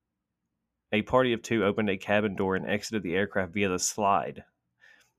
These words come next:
Uh, the aircraft returned to the gate where the remaining customers deplaned normally and were accommodated on an alternate flight. Uh, Delta Flight six or four sixty-two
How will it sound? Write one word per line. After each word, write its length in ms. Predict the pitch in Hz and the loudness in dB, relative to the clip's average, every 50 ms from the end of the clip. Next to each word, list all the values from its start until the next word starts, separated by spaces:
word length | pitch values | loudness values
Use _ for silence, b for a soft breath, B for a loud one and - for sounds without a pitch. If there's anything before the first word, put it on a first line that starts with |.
| - - 98 | -8 -2 2
Uh, 140 | 98 95 | 2 2
the 120 | 92 101 104 | 2 2 2
aircraft 360 | 110 113 107 - 113 104 104 | 2 2 2 2 0 0 0
returned 260 | 110 - - 110 107 107 | -2 -4 -2 -2 0 0
to 60 | 98 | 0
the 80 | 104 | -2
gate 320 | 98 92 101 98 95 76 - | -2 2 2 2 2 2 0
where 80 | 95 | -2
the 80 | 92 92 | -2 -2
remaining 320 | 90 90 98 101 101 98 | -2 -2 0 0 -2 -2
customers 520 | 95 - 98 95 - - 98 95 90 85 - _ _ _ _ _ _ - | -4 -6 -8 -8 -8 -6 -6 -6 -6 -6 -10 _ _ _ _ _ _ -8
deplaned 560 | 95 107 127 139 135 - - 92 87 87 90 95 | -2 0 0 0 0 -2 -4 -4 -2 -2 -2 0
normally 540 | 101 101 98 92 87 82 82 82 85 87 - | 0 0 0 0 -2 -4 -4 -4 -6 -6 -6
and 140 | 87 92 87 | -6 -4 -4
were 140 | 82 - | -4 -6
accommodated 800 | - - - - 107 104 101 98 90 90 87 85 87 85 85 - _ _ _ _ _ _ _ _ _ _ - | -8 -10 -8 -4 -4 -2 -2 0 0 -2 -2 -2 -2 -4 -6 -6 _ _ _ _ _ _ _ _ _ _ -2
on 160 | 98 95 87 | -2 0 0
an 140 | 85 90 - - | -2 -4 -4 -2
alternate 420 | 90 95 - - 82 85 - - | -4 -4 -4 -4 -8 -12 -12 -12
flight. 460 | - - 85 78 73 - - _ - - _ _ b b b b b b b b b b b b b - | -10 -8 -6 -6 -6 -8 -12 _ -20 -20 _ _ b b b b b b b b b b b b b -10
Uh, 240 | - 90 87 85 80 - | -8 -6 -4 -4 -4 -4
Delta 320 | 90 113 113 117 113 - 104 | 0 0 0 0 0 -2 -6
Flight 380 | - - 113 107 98 78 - | -2 2 2 4 4 2 0
six 200 | - - 110 - - - _ _ _ - | -4 -8 -8 -8 -10 -20 _ _ _ -6
or 180 | 104 92 80 - | -6 -6 -6 -6
four 240 | - - 127 117 | -4 0 0 0
sixty-two 680 | 104 - 113 104 - 107 95 - 110 104 101 95 95 92 | 0 -2 -4 -4 -4 -6 -4 -2 -2 0 0 -2 -4 -6